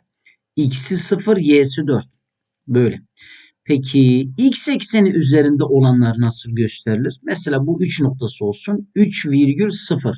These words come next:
Y'si sıfır çünkü burada. O zaman bu y ekseni üzerindeyse burası sıfırdır. Yani diyoruz ki üç a artı on iki yapabilirsiniz gençler. Kendinize güvenin.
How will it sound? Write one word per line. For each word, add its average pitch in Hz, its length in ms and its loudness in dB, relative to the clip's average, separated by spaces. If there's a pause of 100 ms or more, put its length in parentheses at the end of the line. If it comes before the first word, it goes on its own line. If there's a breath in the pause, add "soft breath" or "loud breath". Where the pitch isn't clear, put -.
Y'si 143 500 2
sıfır 170 360 -4
çünkü 117 360 -4
burada. - 260 -12 (920 loud breath)
O 214 80 -2
zaman 220 380 4
bu 202 80 2
y 220 240 4
ekseni 208 340 0
üzerindeyse 180 640 2
burası 196 380 0
sıfırdır. 113 720 -4
Yani 156 420 0
diyoruz 196 400 0
ki - 160 -12 (760)
üç 135 360 0
a 123 340 0
artı 117 420 -2
on 139 140 4
iki 135 420 -2 (400)
yapabilirsiniz 127 680 0
gençler. 123 520 0
Kendinize 117 460 0
güvenin. 147 600 0